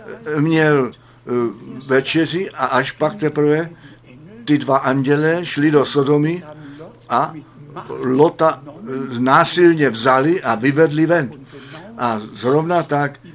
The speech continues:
je to v tomto čase. Pán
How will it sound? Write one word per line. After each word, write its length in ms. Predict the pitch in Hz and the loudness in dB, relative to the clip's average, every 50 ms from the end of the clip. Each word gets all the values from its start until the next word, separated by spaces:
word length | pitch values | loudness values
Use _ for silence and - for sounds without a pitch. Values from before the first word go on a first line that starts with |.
| - - - - | -20 -20 -20 -20
je 400 | 185 196 107 107 120 139 143 143 | -16 -10 -6 -2 0 2 2 0
to 320 | 143 - 135 135 131 127 | 0 0 2 2 2 2
v 100 | 127 - | -2 -2
tomto 380 | - - 139 143 139 143 151 139 | 0 2 2 2 2 0 -2 -2
čase. 480 | 139 - 127 123 117 - 113 104 - - - - - - - - | -2 -2 -2 -4 -4 -6 -8 -10 -10 -14 -18 -20 -20 -20 -6 0
Pán 540 | 131 131 131 139 147 165 170 180 180 175 | 2 2 4 4 2 0 -2 -4 -6 -10